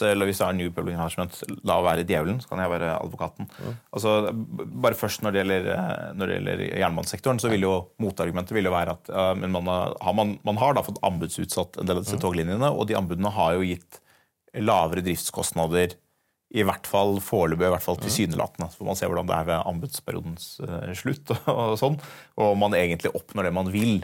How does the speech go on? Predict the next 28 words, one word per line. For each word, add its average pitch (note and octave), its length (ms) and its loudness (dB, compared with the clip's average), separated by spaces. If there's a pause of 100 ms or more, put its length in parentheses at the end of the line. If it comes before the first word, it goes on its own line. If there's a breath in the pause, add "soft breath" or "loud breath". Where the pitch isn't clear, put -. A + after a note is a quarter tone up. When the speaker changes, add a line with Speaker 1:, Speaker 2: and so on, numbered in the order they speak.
(140)
Speaker 1:
eh, F#2+ 240 2
med, E2+ 160 0 (240)
eller F#2 140 -2
om - 20 -4
man F2 160 -2
kunne F2+ 240 -2
oppnådd F2 300 -6
noe F2 100 -6
annet D2+ 400 -2
hvis - 160 -10
man F2 100 -8
i F2 60 -8
stedet - 240 -8
hadde F2+ 240 -6 (140)
hatt E2+ 180 -12
en F2 60 -8
annen E2+ 160 -6
type - 100 -16
styring. G2 240 -12 (500 loud breath)
Men, A#2+ 140 2 (160)
eh, A#2 400 2 (380)
jeg C#3+ 100 4
tenker B2+ 160 2
at G#2+ 80 2
det C3 80 4
er C#3 80 0
viktig A2 240 2
å, A2+ 60 6